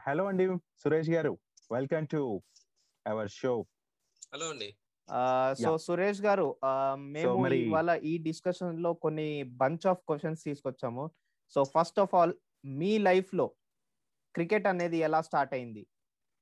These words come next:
Speaker 2: Uh, నా లైఫ్ లో at the age of, నా, అంటే నాకు గుర్తున్నది సిక్స్, సిక్స్ ఇయర్స్ అప్పుడు నేను స్టార్ట్ చేశానండి, like a గల్లీ క్రికెట్, ఇంటి దగ్గర ఆడుకోవడం. దో-, దాని తర్వాత ఇంకా అలాగే కంటిన్యూగా ఇంటి దగ్గర ఆడుకుంటూ, then,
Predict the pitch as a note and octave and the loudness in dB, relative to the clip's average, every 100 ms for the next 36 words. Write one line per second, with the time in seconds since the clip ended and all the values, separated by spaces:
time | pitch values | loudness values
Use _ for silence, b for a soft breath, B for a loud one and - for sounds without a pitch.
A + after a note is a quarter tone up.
0 | _ _ _ _ B2 A#2 A#2+ A#2+ A#2+ _ | _ _ _ _ -14 -10 -6 -6 -10 _
1 | _ _ _ A2+ A2+ A#2+ A#2+ - C3 B2 | _ _ _ -12 -4 -2 -2 -4 -6 -6
2 | A#2 C3 B2+ B2 B2+ C3+ D3 C#3+ - - | 0 2 4 2 0 2 0 -2 -8 -10
3 | C3 B2+ A2+ A2+ A#2 B2+ A#2 C3 C#3+ C3+ | -8 -6 -2 0 0 0 0 0 -4 -8
4 | C3 - D#3+ D#3 D3+ D#3+ D#3 D#3 - - | -8 -4 -2 -2 0 0 -2 -2 -2 0
5 | - D3+ - - - - - - - - | 0 -2 -2 -2 2 2 2 2 2 2
6 | - - D3 C#3+ D3 D#3+ D3 C3 B2 B2 | 2 0 0 -2 -2 -2 -2 0 0 2
7 | A#2+ A2 F#2 F#2 - - G#2+ A2 F#2+ A#2 | 0 -2 -6 -12 -20 -6 -4 -4 -2 -2
8 | A2+ G#2 G2+ - A2+ G#2+ G#2 G#2 G2 F#2+ | -2 -6 -10 -10 -8 -4 -2 -2 -2 -6
9 | F2+ - _ _ _ _ _ - A#2 A#2+ | -12 -16 _ _ _ _ _ -6 -2 0
10 | A#2 A2+ A#2 A#2+ A#2+ B2 B2 B2 C3 B2 | -2 -2 -2 0 0 0 -2 -4 -2 0
11 | A#2+ A2+ C3 B2+ C3 C#3+ D#3 C#3+ C#3 C#3+ | 0 -4 -6 -2 2 2 2 0 -4 -4
12 | D3+ C#3+ C3+ C#3+ C3+ B2+ C3 C3+ C#3 C#3 | -4 -4 -4 -2 0 0 -4 -10 -6 -4
13 | B2+ | -2